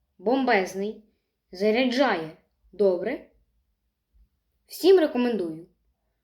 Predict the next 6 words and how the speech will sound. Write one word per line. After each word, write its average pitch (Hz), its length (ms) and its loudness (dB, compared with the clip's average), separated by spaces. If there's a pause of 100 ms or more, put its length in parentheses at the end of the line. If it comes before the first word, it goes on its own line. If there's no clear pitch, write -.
(260)
А 202 100 -10
щоб 233 280 -4
замовити 233 500 0
такий 208 280 -8
самий 214 320 -4
ліхтарик, 294 500 -4